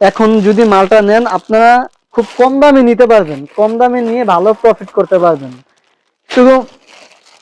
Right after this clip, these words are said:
মোবাইল ব্র্যান্ড আপনাকে দেখাই, সব প্রিমিয়াম কোয়ালিটির মোবাইল ব্র্যান্ডগুলা, এগুলা আমার, আমাদের কাছে পেয়ে যাবেন একদম রিজনেবল প্রাইসে। যেটা আমি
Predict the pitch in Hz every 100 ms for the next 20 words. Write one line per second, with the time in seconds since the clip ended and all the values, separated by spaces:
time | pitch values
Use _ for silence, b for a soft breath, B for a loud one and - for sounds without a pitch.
0 | _ _ _ - - - 170 196 233 247
1 | 214 240 233 214 208 233 226 233 196 190
2 | 202 226 247 262 - 202 202 - 202 202
3 | 202 196 196 196 185 214 220 262 - 170
4 | 165 165 175 175 175 175 165 175 220 381
5 | _ 175 175 180 185 180 180 175 175 175
6 | - 170 170 175 170 190 180 185 185 196
7 | 202 254 269 _ _ _ _ 202 214 269
8 | 226 208 214 214 214 208 208 214 214 202
9 | 214 294 - b b b b 151 190 208
10 | 233 226 233 247